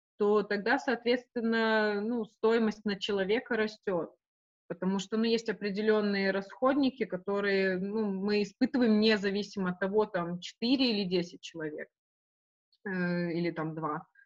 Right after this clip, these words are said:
Вот. Цены до... Ну, конечно, если брать чисто наши вот туры, не,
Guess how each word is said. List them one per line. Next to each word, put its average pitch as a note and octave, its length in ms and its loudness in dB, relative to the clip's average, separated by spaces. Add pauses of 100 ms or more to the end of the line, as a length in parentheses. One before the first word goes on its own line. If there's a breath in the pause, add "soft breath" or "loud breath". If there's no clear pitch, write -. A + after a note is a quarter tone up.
(560 soft breath)
Вот. F#3 460 -2 (520)
Цены C#4 600 6
до... B3 760 4 (680)
Ну, B3 320 -2 (1300)
конечно, A#3 480 0
если G#3+ 720 0
брать F#3+ 440 0
чисто - 360 -4
наши F#3+ 440 -2
вот E3+ 260 -10
туры, D#4 440 0
не, G#3+ 800 0